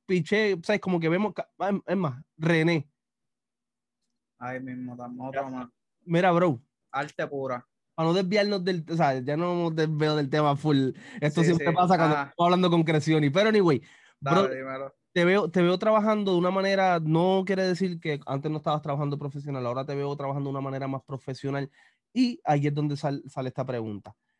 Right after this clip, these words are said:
Speaker 1: Crecioni, ¿usted tiene un equipo de trabajo o está trabajando solo como estaba
Speaker 2: Claro,
Speaker 1: haciendo?
Speaker 2: no,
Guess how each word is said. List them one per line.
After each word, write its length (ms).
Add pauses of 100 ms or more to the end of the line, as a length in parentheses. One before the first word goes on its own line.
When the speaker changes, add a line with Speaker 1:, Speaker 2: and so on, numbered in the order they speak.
(540)
Speaker 1:
Crecioni, 540
¿usted 200
tiene 140
un 120
equipo 480
de 200
trabajo 560
o 120
está 240
trabajando 520
solo 300
como 160
estaba 240
Speaker 2:
Claro, 260
Speaker 1:
haciendo? 160
Speaker 2:
no, 140